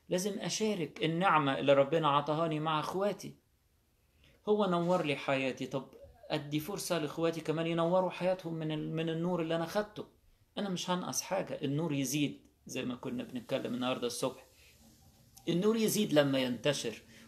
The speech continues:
ولما نشاركه مع الآخرين، المحبة تزيد لما نشاركها مع الآخرين. فربنا ما قال لهمش، الملاك ما قال لهمش: "روحوا"،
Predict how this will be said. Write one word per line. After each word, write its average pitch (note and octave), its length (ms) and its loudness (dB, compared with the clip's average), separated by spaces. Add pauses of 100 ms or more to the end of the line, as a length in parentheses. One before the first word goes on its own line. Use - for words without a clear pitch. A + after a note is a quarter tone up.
ولما D#3+ 360 4
نشاركه F3+ 640 0
مع C3+ 220 0
الآخرين، C3 520 -2
المحبة E3 560 2
تزيد C3+ 400 0
لما C3 400 -4 (260)
نشاركها C#3 580 0
مع B2 200 -2
الآخرين. A#2 540 -6 (500)
فربنا F#3 460 8
ما G#3+ 120 2
قال G3 100 2
لهمش، F#3+ 560 0
الملاك D#3+ 460 2
ما F3+ 80 -2
قال D#3+ 120 0
لهمش: E3 340 0
"روحوا"، C#3+ 380 0